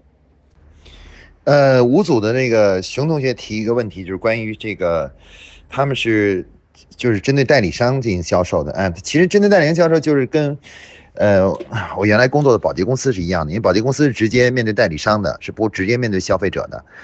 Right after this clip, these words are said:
啊，所有这个具体的终端的铺货呀、管理呀、供货呀、呃，价格呀，什么都是代理商管理的。那么，呃，所以说呢，这个，呃，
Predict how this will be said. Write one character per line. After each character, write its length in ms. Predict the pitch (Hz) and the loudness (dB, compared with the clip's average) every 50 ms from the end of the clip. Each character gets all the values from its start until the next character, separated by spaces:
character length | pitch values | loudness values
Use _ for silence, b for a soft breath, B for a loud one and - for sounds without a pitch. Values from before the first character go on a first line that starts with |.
| B B B | B B B
啊， 180 | B - 85 80 | B 0 0 2
所 180 | 78 - 113 131 | 4 4 6 6
有 80 | 131 | 6
这 120 | 110 107 101 | 6 4 2
个 100 | 120 117 | 2 0
具 180 | - 147 135 | 0 0 -2
体 140 | 113 - 98 | 0 0 0
的 100 | 82 85 | -2 -2
终 200 | - - 113 113 | -2 -2 0 2
端 140 | 113 113 110 | 4 4 4
的 60 | 104 | 2
铺 240 | - - - 127 123 | -2 -2 -2 -2 -2
货 240 | - - 127 107 95 | 0 0 2 2 4
呀、 220 | 90 85 78 78 | 2 0 -2 -4
管 260 | - 85 82 87 92 | -2 -2 -2 0 0
理 140 | 104 107 95 | -2 -4 -4
呀、 140 | 80 71 71 | -6 -6 -8
供 260 | 87 - 123 113 101 | -6 -4 -4 -2 -2
货 240 | 90 - - 117 101 | -4 -2 0 0 2
呀、 160 | 90 82 80 - B B B B B B B B | 2 2 -2 -4 B B B B B B B B
呃， 200 | - 80 80 78 | -2 0 0 0
价 240 | 76 - 120 101 98 | 0 2 2 2 2
格 200 | 90 - 87 80 | 2 0 0 0
呀， 100 | 78 82 | 0 -2
什 100 | 80 85 | -2 -4
么 60 | 82 | -6
都 160 | 80 - 110 | -2 0 0
是 180 | 101 98 95 85 - _ _ _ _ - | 0 2 -2 -2 -4 _ _ _ _ -2
代 140 | - 110 98 | 0 2 2
理 60 | 90 | 2
商 180 | - 101 95 98 | 0 0 0 2
管 180 | - 80 80 | 2 0 0
理 80 | 82 73 | 0 -4
的。 220 | 62 60 57 - - - | -6 -8 -10 -10 -8 -2
那 120 | - 131 | 0 2
么， 300 | 135 131 127 120 117 110 92 B B B B B B | 2 4 4 4 4 2 0 B B B B B B
呃， 360 | B 98 98 95 92 90 92 | B 2 2 4 2 2 0
所 180 | 90 - 131 156 | 0 2 4 4
以 60 | 170 | 6
说 120 | 165 180 170 | 6 4 4
呢， 140 | 165 151 143 | 4 4 2
这 200 | - - 165 139 | 2 0 -2 0
个， 460 | 107 123 113 107 104 101 95 92 90 - - | 2 2 4 4 4 4 2 0 -2 -4 -6
呃， 480 | - 95 98 92 87 85 82 82 80 | -6 -4 -2 -2 -2 -2 -2 -2 -4